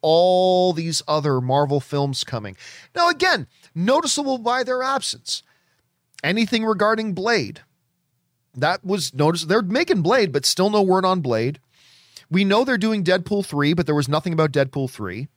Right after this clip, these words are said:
Uh, nothing about X-Men, even though we know eventually there's X-Men are coming, but probably not,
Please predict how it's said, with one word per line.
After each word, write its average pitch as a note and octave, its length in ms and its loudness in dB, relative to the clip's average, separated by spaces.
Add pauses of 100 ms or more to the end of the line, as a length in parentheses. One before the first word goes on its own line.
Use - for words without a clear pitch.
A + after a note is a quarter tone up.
(680)
Uh, D3+ 480 2
nothing G3+ 320 -2
about A3+ 220 0
X-Men, C#3+ 500 -2
even E3+ 200 -2
though E3 160 2
we D#3 320 -2
know D#3 240 2
eventually D3+ 380 -2
there's C3+ 200 0
X-Men C3 400 -4
are A2+ 80 -6
coming, G#2+ 400 -10
but B2+ 160 -6
probably C#3+ 420 -2
not, C3+ 280 -2